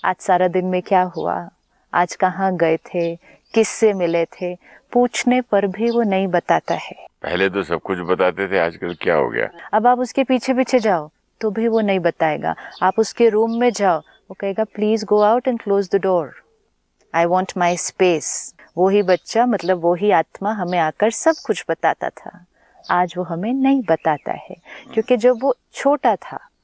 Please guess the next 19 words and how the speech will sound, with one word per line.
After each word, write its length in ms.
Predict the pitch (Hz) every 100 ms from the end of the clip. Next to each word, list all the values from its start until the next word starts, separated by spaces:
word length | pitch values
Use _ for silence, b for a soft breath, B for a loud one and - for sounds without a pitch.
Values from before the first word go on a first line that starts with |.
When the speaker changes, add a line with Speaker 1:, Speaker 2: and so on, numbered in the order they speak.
| _ _ _
Speaker 1:
और 100 | 190
वो 140 | 202 226
अपनी 240 | 233 254
हर 280 | 208 226 254
बात 280 | 220 214 185
आकर 260 | 175 175
बताता 500 | 165 156 147 - 151
था, 260 | - 185 226 B B -
हम 160 | 190 190 175
एक्सेप्ट 580 | 170 - - 185 - -
करते 340 | 175 - 175
थे, 440 | - 170 170 185 _ B B B
हम 220 | 208 220 247
अप्रिशिएट 640 | - 247 247 - 233 -
करते 380 | - 180 - 151 -
थे, 180 | 160 - _ _ 277
हम 120 | 311
मुस्कुराते 680 | 320 - 277 240 202 - 160
थे, 260 | - -